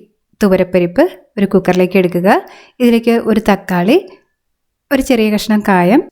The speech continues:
അല്പം മഞ്ഞൾപ്പൊടി, ആവശ്യത്തിന് ഉപ്പ്, ഒരു കപ്പ് വെള്ളം, ഒരു ടീസ്പൂൺ വെളിച്ചെണ്ണ, ഇത്രയും ചേർത്ത് പരിപ്പ് നന്നായിട്ട് വെന്തുടയുന്നവരെ വേവിച്ചെടുക്കുക. ഇനി ഒരു പാനിൽ അല്പം എണ്ണ ചൂടാക്കി നൂറ്റി അൻപത് ഗ്രാം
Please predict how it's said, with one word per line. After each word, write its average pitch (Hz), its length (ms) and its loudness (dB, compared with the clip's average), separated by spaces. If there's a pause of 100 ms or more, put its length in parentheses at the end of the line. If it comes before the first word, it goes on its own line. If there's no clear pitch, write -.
(180)
അല്പം 226 300 2
മഞ്ഞൾപ്പൊടി, 185 560 0 (420)
ആവശ്യത്തിന് 226 520 -2
ഉപ്പ്, 269 200 0 (400)
ഒരു 277 140 2
കപ്പ് 254 280 -2
വെള്ളം, 185 320 0 (300)
ഒരു 277 160 0
ടീസ്പൂൺ 220 280 -2 (100)
വെളിച്ചെണ്ണ, 180 420 -2 (220)
ഇത്രയും 247 300 0
ചേർത്ത് 196 300 -4 (160)
പരിപ്പ് 196 340 0
നന്നായിട്ട് 196 460 -2 (140)
വെന്തുടയുന്നവരെ 190 720 2
വേവിച്ചെടുക്കുക. 175 540 -2 (500)
ഇനി 302 160 4
ഒരു 277 160 0
പാനിൽ 208 300 0 (320)
അല്പം 214 240 0
എണ്ണ 185 220 0
ചൂടാക്കി 180 440 -2 (360)
നൂറ്റി 277 260 2
അൻപത് 208 260 0
ഗ്രാം 214 160 2